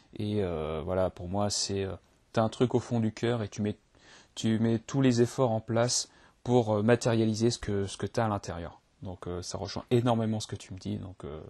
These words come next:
donc moi, ça me parle. Donc, euh, voilà, dans, dans ce que tu me racontes, moi, ça me parle. Euh, deuxième question sur, euh, l'inspiration. Alors, euh, pendant une interview, en fait, euh, j'ai eu ce, ce déclic, enfin, cette inspiration grâce à mon invité,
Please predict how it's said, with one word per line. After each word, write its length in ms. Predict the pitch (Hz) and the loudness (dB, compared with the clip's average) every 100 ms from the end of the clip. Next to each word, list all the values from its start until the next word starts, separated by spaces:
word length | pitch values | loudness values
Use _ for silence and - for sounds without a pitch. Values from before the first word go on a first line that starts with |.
| - | -14
donc 140 | - - | -14 -4
moi, 120 | 110 | -4
ça 100 | - | -4
me 60 | 87 | -6
parle. 200 | - - _ _ - | -6 -6 _ _ -20
Donc, 140 | - | -16
euh, 60 | - | -12
voilà, 180 | 82 - - | -10 -12 -14
dans, 140 | - - - | -20 -20 -18
dans 100 | - | -16
ce 80 | - | -12
que 100 | - | -12
tu 120 | - | -8
me 60 | 92 | -8
racontes, 260 | - 104 | -8 -10
moi, 80 | 80 | -12
ça 80 | - | -14
me 80 | - | -14
parle. 160 | - _ - - - - - - - - - | -14 _ -20 -20 -14 -12 -10 -12 -14 -4 6
Euh, 260 | 110 110 - - | 10 10 6 2
deuxième 880 | 123 117 110 - 233 214 220 220 185 | -2 -2 -2 6 6 8 6 6 4
question 720 | - 156 - - 175 170 156 | 6 4 4 -2 0 2 0
sur, 460 | - - 127 120 107 | -2 -2 2 4 6
euh, 200 | 101 67 | 4 4
l'inspiration. 840 | 113 123 - 123 110 - - 180 - - - - - - | 4 2 2 2 2 0 -6 -8 -10 -20 -20 -20 -6 4
Alors, 280 | 110 104 | 6 8
euh, 180 | 113 101 | 6 6
pendant 340 | - 131 160 202 | 4 6 6 6
une 120 | 185 | 6
interview, 640 | 139 - 139 123 117 135 | 2 2 2 2 2 0
en 100 | 143 | 0
fait, 420 | - 113 127 - | -2 -4 -4 -2
euh, 200 | 95 104 | -2 -2
j'ai 200 | 104 101 | -4 -2
eu 80 | 107 | -2
ce, 480 | - - 104 98 95 | -2 -2 0 0 -2
ce 180 | - 113 | -4 -2
déclic, 520 | 110 117 - 165 - | 0 0 0 -4 -4
enfin, 400 | - - 101 98 | -8 -4 -2 -2
cette 220 | - - 127 | -8 -6 -4
inspiration 600 | - 123 101 101 - 135 | -2 -2 -2 -2 -4 -4
grâce 300 | 120 - 113 | -4 -4 -2
à 40 | |
mon 100 | 110 | -2
invité, 440 | 104 104 - 131 | -2 -6 -4 -4